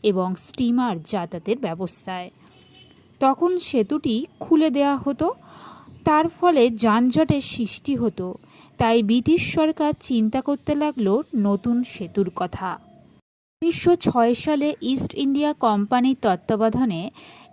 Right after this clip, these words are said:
একটি কমিটি গঠিত হয়, যেখানে ভাসমান সেতুর বদলে একটি ক্যান্টিলিভার ব্রিজ তৈরি করার কথা ভাবা হয়। কিন্তু সমস্যা ছিল, সেই সময়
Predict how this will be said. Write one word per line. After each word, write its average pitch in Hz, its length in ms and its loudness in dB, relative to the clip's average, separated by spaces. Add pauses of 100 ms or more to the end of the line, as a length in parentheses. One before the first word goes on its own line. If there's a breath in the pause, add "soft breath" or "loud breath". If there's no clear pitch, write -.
একটি 254 200 -2 (140)
কমিটি 226 340 2 (100)
গঠিত 190 280 0 (140)
হয়, 160 300 -6 (640 soft breath)
যেখানে 320 380 4 (140)
ভাসমান 294 500 2 (100)
সেতুর 254 320 -2 (140)
বদলে 190 400 0 (680 loud breath)
একটি 247 320 -2 (1000 soft breath)
ক্যান্টিলিভার 330 440 0 (100)
ব্রিজ 233 220 -2 (160)
তৈরি 233 360 4
করার 277 340 0
কথা 277 280 -4 (300)
ভাবা 170 400 -4
হয়। 180 220 -4 (640 soft breath)
কিন্তু 339 220 0 (200)
সমস্যা 254 440 0 (120)
ছিল, 302 200 0 (580 soft breath)
সেই 294 240 4 (120)
সময় 220 320 0